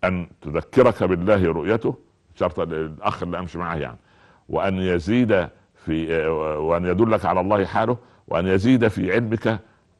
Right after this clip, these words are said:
إيه؟ إيه؟ يعني كلامه، كل ما يتكلم يزيد الجرعة العلمية عنده. ال-، ال-، الشرط الرابع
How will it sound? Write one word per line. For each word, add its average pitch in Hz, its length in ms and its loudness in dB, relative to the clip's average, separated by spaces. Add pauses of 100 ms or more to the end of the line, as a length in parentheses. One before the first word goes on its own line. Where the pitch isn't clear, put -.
إيه؟ 107 400 2 (200)
إيه؟ 80 800 -2
يعني 76 580 -8
كلامه، 85 380 -2 (140)
كل 101 180 -2
ما 87 60 -4
يتكلم 110 520 -4
يزيد 87 600 -4 (100)
الجرعة 80 460 -2
العلمية 80 300 -2
عنده. 69 200 -10 (520)
ال-، 90 240 -4
ال-، 85 160 -8
الشرط 151 460 0
الرابع 107 480 2